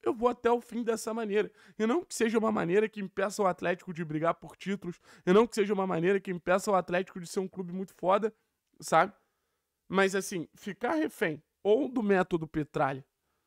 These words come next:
que é um método que eu preciso reconhecer que o Atlético, ele aumenta o investimento a cada temporada. Mas é um método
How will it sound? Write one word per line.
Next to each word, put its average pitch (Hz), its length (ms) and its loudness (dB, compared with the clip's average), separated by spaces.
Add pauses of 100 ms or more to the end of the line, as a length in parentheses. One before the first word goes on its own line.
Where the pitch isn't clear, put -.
(520)
que 214 140 4
é 202 60 8
um 190 100 4
método 160 480 0
que 151 260 -10 (360)
eu 175 60 -2
preciso - 360 -8
reconhecer 185 480 0
que - 120 -8
o 143 40 0
Atlético, 151 420 -2
ele 156 80 0
aumenta 151 380 -2
o 175 40 -2
investimento 165 560 -8
a 156 40 -6
cada 165 220 -2
temporada. 151 500 -2 (540)
Mas 170 340 2
é 180 60 4
um 170 80 2
método 151 540 -2